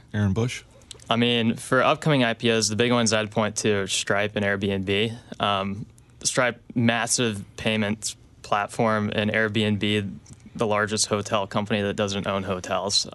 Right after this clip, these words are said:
Speaker 2: Um, but I, I still wanna, I think probably the, the hidden gems, some of the smaller companies that we're not talking about could be the biggest winners.
Speaker 1: I'm surprised none of you s-, mentioned Uber,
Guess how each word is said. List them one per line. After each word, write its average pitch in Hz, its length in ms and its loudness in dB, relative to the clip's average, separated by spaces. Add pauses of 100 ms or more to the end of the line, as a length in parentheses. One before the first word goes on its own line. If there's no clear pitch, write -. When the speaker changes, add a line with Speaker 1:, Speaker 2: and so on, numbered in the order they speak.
Speaker 2:
Um, 101 360 0 (600)
but 135 240 2
I, 131 200 2
I - 20 2
still 143 240 2
wanna, 127 260 4 (140)
I 120 80 2
think - 480 -2
probably 127 240 2
the, 104 280 2
the 110 80 0
hidden 127 300 4
gems, 107 320 2
some 107 140 2
of 101 40 2
the 95 60 0
smaller 95 400 0
companies 92 580 -2 (280)
that 104 180 2
we're 101 120 2
not 104 260 0
talking 101 300 0
about 95 260 -2
could 101 200 -2 (200)
be 98 120 0
the 98 160 -4
biggest 90 360 -2
winners. - 400 -4 (340)
Speaker 1:
I'm 113 80 0
surprised 147 380 2
none 113 220 6
of 113 100 2
you 120 60 4
s-, - 180 -2
mentioned 117 340 4
Uber, 101 380 4